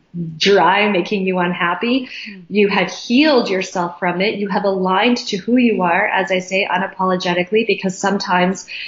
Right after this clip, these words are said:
Speaker 1: even in the group that I led, like, some women were like, "Oh my gosh, I want so much more than I'm allowing myself to want." And then there's the guilt of going through that. There's a lot of inner work to do. And for some people, it doesn't take long at all. But for me, it took about three years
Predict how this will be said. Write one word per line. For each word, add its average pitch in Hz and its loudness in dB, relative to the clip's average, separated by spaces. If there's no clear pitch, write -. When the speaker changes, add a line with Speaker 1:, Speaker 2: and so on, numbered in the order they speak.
Speaker 1:
even 214 4
in 190 2
the 185 2
group 180 0
that 180 2
I 180 2
led, 180 0
like, 170 0
some 190 -2
women 185 -2
were 180 0
like, 165 0
"Oh 180 -6
my 175 0
gosh, 175 0
I 175 2
want 175 -2
so 180 -6
much 175 -2
more 170 2
than 170 -2
I'm 170 -2
allowing 220 4
myself 196 -2
to 196 -8
want." 190 0
And 180 -2
then 175 -2
there's 170 -2
the 175 -2
guilt 185 0
of 180 -4
going 170 -4
through 170 -4
that. 214 0
There's 269 4
a 370 4
lot 311 2
of 247 2
inner 247 0
work 220 -4
to 220 0
do. 226 2
And 185 0
for 214 -2
some 240 0
people, 226 -2
it 190 -4
doesn't 180 -4
take 175 -4
long 175 0
at 160 0
all. 196 4
But 214 0
for 220 0
me, 254 4
it - 0
took 240 -4
about 202 -2
three 254 4
years 208 0